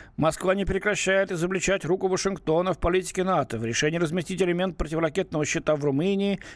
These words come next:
и четыре батальона в странах Балтии и Польши,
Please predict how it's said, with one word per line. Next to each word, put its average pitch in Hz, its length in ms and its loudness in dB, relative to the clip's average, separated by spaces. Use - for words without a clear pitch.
и 156 100 0
четыре 180 300 0
батальона 185 440 2
в 160 40 -4
странах 165 340 0
Балтии 175 380 2
и 180 40 2
Польши, 123 540 -2